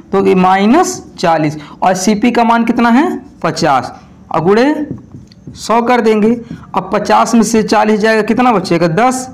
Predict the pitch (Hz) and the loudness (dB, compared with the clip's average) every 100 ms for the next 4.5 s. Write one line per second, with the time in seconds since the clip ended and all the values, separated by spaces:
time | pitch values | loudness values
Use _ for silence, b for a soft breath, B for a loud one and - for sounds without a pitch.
0 | - - - 180 180 254 330 302 - - | -18 -18 -8 -6 -2 0 0 -6 -14 -4
1 | 175 170 175 170 196 247 302 - - - | 0 0 0 0 2 2 0 -6 -12 -20
2 | - - - - 180 151 123 B B - | -20 -20 -16 -6 -2 -2 -4 B B 0
3 | 196 202 202 208 208 208 185 202 214 220 | 0 2 2 2 2 0 2 2 2 0
4 | 214 277 269 240 214 | 2 2 4 2 0